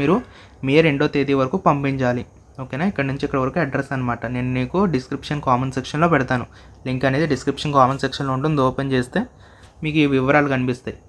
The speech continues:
So, దీన్ని డౌన్లోడ్ చేసుకుంటే మీకు ఏదైతే ఇక్కడ కనిపిస్తున్న అడ్రస్ ఉందో ఈ అడ్రస్కి మీరు డైరెక్ట్గా పంపించాలి. ఎలా పంపించాలంటే పోస్టల్లో పంపించండి. స్పీడ్ పోస్ట్, రిజిస్టర్ పోస్ట్ ఏదైనా పర్వాలేదు, పంపిస్తే సరిపోతుంది.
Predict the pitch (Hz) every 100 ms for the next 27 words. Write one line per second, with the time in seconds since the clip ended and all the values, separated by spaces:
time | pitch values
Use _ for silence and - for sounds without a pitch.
0 | - - 139 139 127 127 135 143 139 131
1 | 139 180 175 143 135 127 123 - - -
2 | - - - - 139 143 143 139 135 135
3 | 135 - 147 139 135 143 147 131 175 226
4 | 139 131 139 143 156 139 135 131 127 170
5 | 143 131 139 131 120 - - - - -
6 | - 135 143 143 139 - 143 135 131 -
7 | 143 139 - 147 180 165 135 143 139 127
8 | 123 123 - 139 139 139 131 - 139 131
9 | 135 135 - 139 - 135 131 139 139 143
10 | 131 123 127 _ - - _ 127 131 131
11 | - 180 147 139 135 135